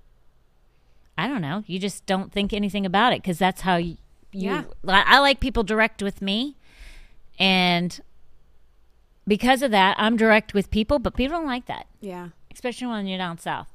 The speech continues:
Speaker 1: Do you, you're
Speaker 2: It's
Speaker 1: from up
Speaker 2: very
Speaker 1: north.
Speaker 2: true. Yeah. Yeah. It's different.
Speaker 1: Yeah,
Speaker 2: It's
Speaker 1: it's
Speaker 2: different
Speaker 1: very
Speaker 2: down
Speaker 1: diff-,
Speaker 2: here.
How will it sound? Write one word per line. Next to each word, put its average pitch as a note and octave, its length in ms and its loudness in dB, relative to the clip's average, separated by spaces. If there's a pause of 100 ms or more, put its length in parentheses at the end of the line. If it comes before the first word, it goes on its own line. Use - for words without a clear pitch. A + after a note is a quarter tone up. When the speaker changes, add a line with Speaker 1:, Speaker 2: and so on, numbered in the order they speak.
Speaker 1:
Do G3 120 -6
you, C4+ 80 -2
you're F#3+ 440 -4
Speaker 2:
It's F3+ 80 -8
Speaker 1:
from G#3 160 -2
up F3 80 -2
Speaker 2:
very F3 100 -4
Speaker 1:
north. F3+ 340 0
Speaker 2:
true. - 280 -12
Yeah. F3+ 200 -10 (640)
Yeah. E3+ 220 -16 (100)
It's G3+ 160 -18
different. F#3+ 460 -14 (500)
Speaker 1:
Yeah, B3 200 -8
Speaker 2:
It's G#3 80 -6
Speaker 1:
it's - 100 -12
Speaker 2:
different C#4 120 -4
Speaker 1:
very B3+ 120 2
Speaker 2:
down E3+ 80 -4
Speaker 1:
diff-, F#3 120 -2
Speaker 2:
here. D#3+ 120 -6